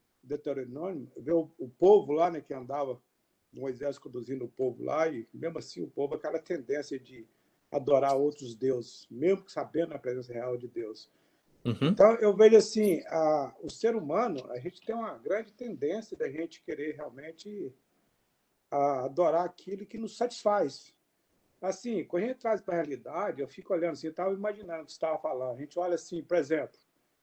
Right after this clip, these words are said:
Speaker 1: nós como torcedores de time de futebol, cada um tem seu time, cada seu time, lá acha que seu time é melhor do que o outro. Ou seja, a tendência do, do ser humano é procurar ídolos.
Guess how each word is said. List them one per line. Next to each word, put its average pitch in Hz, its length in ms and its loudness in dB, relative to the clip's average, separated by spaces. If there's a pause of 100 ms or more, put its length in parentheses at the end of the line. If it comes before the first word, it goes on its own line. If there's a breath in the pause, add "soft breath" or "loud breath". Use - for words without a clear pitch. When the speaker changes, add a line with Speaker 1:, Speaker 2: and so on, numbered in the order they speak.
(180)
Speaker 1:
nós 170 500 4
como 156 340 -10
torcedores 160 640 -2
de 135 60 -16
time 175 220 -10
de - 60 -18
futebol, 127 640 -2 (680)
cada 214 320 6
um 226 160 -2
tem 233 160 -10
seu 240 180 -4
time, 196 420 -6
cada 233 380 -4
seu 180 220 -8
time, 226 380 -10
lá 160 120 -6
acha 185 100 -8
que - 60 -16
seu 208 100 -2
time 202 260 -10
é 226 40 -6
melhor 226 320 0
do 202 80 -8
que - 80 -16
o 143 80 -4
outro. 131 300 -12 (800)
Ou 196 100 -2
seja, 180 560 2
a 170 320 -6
tendência 220 640 0
do, 151 260 -6
do 131 220 -12
ser 170 240 0
humano 147 640 -2
é 170 240 0
procurar 220 540 4
ídolos. 180 600 -6